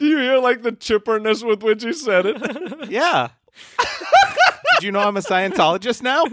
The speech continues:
Speaker 1: Wait, is that true? That's fun. What made you go into it? Was it the, you wanted to hold the things and do the grip strength?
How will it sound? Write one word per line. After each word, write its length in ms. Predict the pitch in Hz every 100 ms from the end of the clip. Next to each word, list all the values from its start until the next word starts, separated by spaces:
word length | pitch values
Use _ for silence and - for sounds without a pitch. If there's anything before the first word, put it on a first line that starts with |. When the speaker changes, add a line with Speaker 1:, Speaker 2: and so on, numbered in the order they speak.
| - _ 233
Speaker 1:
Wait, 180 | 302
is 120 | 254 220
that 220 | 302 285
true? 280 | - 269 330
That's 280 | 320 554 -
fun. 380 | 196 185 330
What 140 | 269 277
made 180 | 277 269
you 80 |
go 200 | 254 254 269
into 240 | 269 165
it? 180 | 135 -
Was 160 | 170
it 120 | 196 185
the, 240 | 185 175
you 80 | 175
wanted 220 | 185 180 175
to 80 |
hold 280 | 151 180 180
the 60 | 160
things 340 | 175 175 185 165
and 140 | 151
do 100 | 160
the 100 | 156
grip 220 | 147 165
strength? 360 | - 165 170